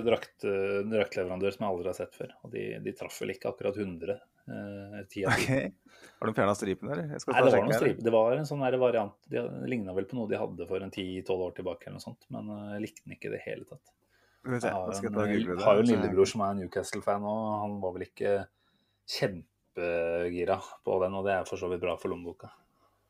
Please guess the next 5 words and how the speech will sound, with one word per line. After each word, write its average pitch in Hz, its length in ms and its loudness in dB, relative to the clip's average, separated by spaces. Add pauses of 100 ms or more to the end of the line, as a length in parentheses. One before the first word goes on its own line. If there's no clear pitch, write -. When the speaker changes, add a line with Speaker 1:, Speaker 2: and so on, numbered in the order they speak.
(800)
Speaker 2:
Skal 101 160 -8
vi 101 80 -6
se, 95 160 0
ja. 80 160 -2 (1400)
Jaha. 95 220 -6